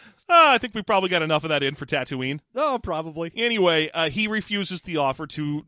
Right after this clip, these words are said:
Speaker 1: to break the time loop. He chooses to die with her in glory and love, the ultimate hunter and the ultimate predator together, a, a, a wolf man and a, and a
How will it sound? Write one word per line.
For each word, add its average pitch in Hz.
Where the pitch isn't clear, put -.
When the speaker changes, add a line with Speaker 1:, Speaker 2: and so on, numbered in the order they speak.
Speaker 1:
to 160
break 143
the 147
time 120
loop. 104
He 165
chooses 175
to 165
die 143
with 156
her 135
in 123
glory 135
and 131
love, 120
the 143
ultimate 151
hunter 147
and 151
the 139
ultimate 139
predator 131
together, 120
a, 135
a, 135
a 135
wolf 151
man 160
and 160
a, 170
and 156
a 151